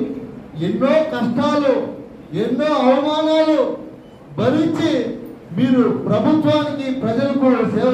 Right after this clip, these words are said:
చేసినటువంటి ఘనత ఈ బ్రాండ్ అంబాసిడర్లు కూడా నేను గొప్పగా తెలియజేస్తున్నాను, గుర్తుపెట్టుకోండి. ఎందుకు ఈ మాట చెప్తున్నానంటే, స్థానికంగా కావచ్చు, సాక్షాత్తు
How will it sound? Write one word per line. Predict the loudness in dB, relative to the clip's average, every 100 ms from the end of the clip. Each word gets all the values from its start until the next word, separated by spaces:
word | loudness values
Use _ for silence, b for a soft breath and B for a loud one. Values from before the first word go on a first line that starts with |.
| 2
చేసినటువంటి | 0 -2 -2 -2 -2 -4 -4 -4
ఘనత | 0 0 2 2 2 -2 -10 -6 0
ఈ | 2 2 -2 -6 -4
బ్రాండ్ | 0 0 2
అంబాసిడర్లు | 2 4 4 2 0 0 0
కూడా | 2 2
నేను | 0 0
గొప్పగా | 0 0 0 2 2
తెలియజేస్తున్నాను, | 2 2 2 -4 -4 -2 0
గుర్తుపెట్టుకోండి. | 0 0 0 0 -2 -2 -6 -10 -10 -10 -10 -8 -8 -10 -10 -10 -10 -10 -10 -8 -6 -6 -6 -6 -6 0 2
ఎందుకు | 4 4 4
ఈ | 4
మాట | 0 -2
చెప్తున్నానంటే, | -2 0 0 0 2 2 0 -2 -10 -14 -18 -18 -20 -20 -20 -20 -20 -20 -10 0
స్థానికంగా | 2 2 0 -2 -4 -4
కావచ్చు, | -2 -2 -2 0 0 0 -8 -14 -18 -20 -18 -16 -16 -18 -20 -18 -18 -16 -2
సాక్షాత్తు | 2 2 2 4 4 4 2